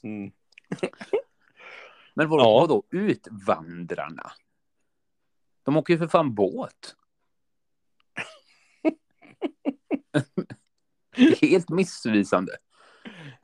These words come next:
Speaker 2: hade varit
Speaker 1: Ja,
Speaker 2: helt
Speaker 1: ja.
Speaker 2: läckert om, om Nordman nu har skrivit om sin låt Vandraren till Utvandraren. Eh,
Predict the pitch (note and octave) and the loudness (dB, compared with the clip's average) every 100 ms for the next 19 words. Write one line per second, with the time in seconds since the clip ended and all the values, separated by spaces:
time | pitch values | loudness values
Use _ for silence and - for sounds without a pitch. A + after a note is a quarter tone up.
0 | - - - C3+ - B2+ G#2 - A2 G#2 | 2 4 6 6 8 6 4 2 2 4
1 | B2+ A#2 A#2 G#2+ A2 A2 G#2+ A#2 G2+ F2 | 4 4 0 -2 -2 -2 0 0 -2 -4
2 | G2+ B2 G2+ A#2 - G2 F2 G2 A#2+ A2 | -2 0 0 -2 -2 -2 -2 -4 -6 -6
3 | A2+ G2+ G#2 D#2+ - G2+ G2 E2+ D#2 D2+ | -4 -2 -2 -4 -2 0 0 -4 -8 -6
4 | A#2+ - _ A2 G#2+ F#2+ F2 D#2+ - D2 | -8 -10 _ -4 -4 -2 -4 -4 -4 -4
5 | B2+ - _ _ _ _ _ _ _ _ | -4 -8 _ _ _ _ _ _ _ _
6 | _ - - A#2 A2 G#2+ G#2 | _ -18 -6 0 0 0 -2